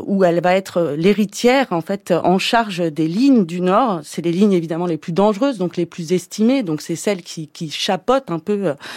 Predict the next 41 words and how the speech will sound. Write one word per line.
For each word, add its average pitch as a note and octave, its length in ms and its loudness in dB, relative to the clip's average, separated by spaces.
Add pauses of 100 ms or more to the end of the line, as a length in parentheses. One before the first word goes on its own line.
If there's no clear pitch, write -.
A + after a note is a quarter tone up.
(180)
le F#3+ 160 4
réseau, F#3+ 400 0
euh, D#3 160 -2
ferroviaire. E3+ 500 -2 (400)
Sauf C4 320 0
que - 80 -2
Marley, G3+ 580 0
eh F3+ 120 2
ben, D#3 160 -4
elle D3+ 120 -4
déçoit. F3 680 -2
Elle D3+ 160 -4
est D#3+ 180 -8
toujours A#3 360 -2
en F#3+ 80 0
retard. A#3 500 -2 (400)
Elle E3+ 180 0
ne F3+ 120 2
fait G#3+ 220 2
jamais A#3+ 460 2
comme G#3 240 -2
il F#3 100 -4
faudrait. F#3+ 480 -2
Elle D3+ 120 -2
est E3 60 0
vraiment G#3 360 2 (100)
pas C4 240 0
à F#3+ 120 0
la F#3 160 -2
hauteur. G3+ 500 -2 (320)
Et E3 140 0
partout A#3 400 -4
où C4 80 2
elle E3+ 140 0
passe, B3+ 520 -2
en F3 80 -4
plus, B3+ 480 -2 (180)
euh, D#3 460 -4
tout C4+ 140 -2
déraille. F3 400 0 (200)
<laughs> E3+ 60 -4